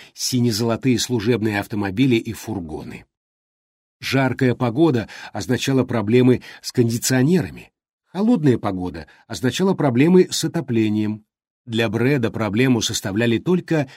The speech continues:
лишние деньги в банке. Все техники, работавшие в его компании,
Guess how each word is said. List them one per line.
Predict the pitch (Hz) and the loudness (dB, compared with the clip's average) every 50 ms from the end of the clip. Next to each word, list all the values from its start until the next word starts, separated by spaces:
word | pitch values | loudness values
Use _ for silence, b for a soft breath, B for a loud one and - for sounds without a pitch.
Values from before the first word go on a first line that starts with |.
| B B | B B
лишние | B 107 110 135 139 - - 123 113 107 98 | B 0 0 0 0 -2 -2 -2 0 0 -2
деньги | 87 85 101 98 98 92 92 104 | -2 -2 -2 -2 -2 -2 -4 -4
в | 92 80 | -6 -8
банке. | 78 69 - - - - - - _ _ _ _ _ _ _ _ _ _ _ _ _ _ _ _ _ _ _ _ _ _ _ _ _ _ _ _ _ _ _ _ | -10 -14 -16 -16 -18 -20 -20 -20 _ _ _ _ _ _ _ _ _ _ _ _ _ _ _ _ _ _ _ _ _ _ _ _ _ _ _ _ _ _ _ _
Все | - - - 127 113 | -10 -6 -2 0 -2
техники, | 98 - - 127 143 156 123 - - 92 - - - - - _ _ _ _ _ _ _ | -2 0 0 2 2 2 2 -2 -6 -10 -10 -10 -16 -20 -20 _ _ _ _ _ _ _
работавшие | - 95 104 113 113 120 127 - 113 101 - - - 110 107 | -10 -6 -6 -2 0 0 0 0 0 -4 -6 -2 -2 0 -2
в | 101 | 0
его | 95 101 113 107 110 98 | 0 0 0 0 0 -2
компании, | - 107 98 95 98 139 151 139 117 101 95 87 76 | -4 -6 -6 -6 -4 -4 -2 -2 -2 -2 -2 -4 -8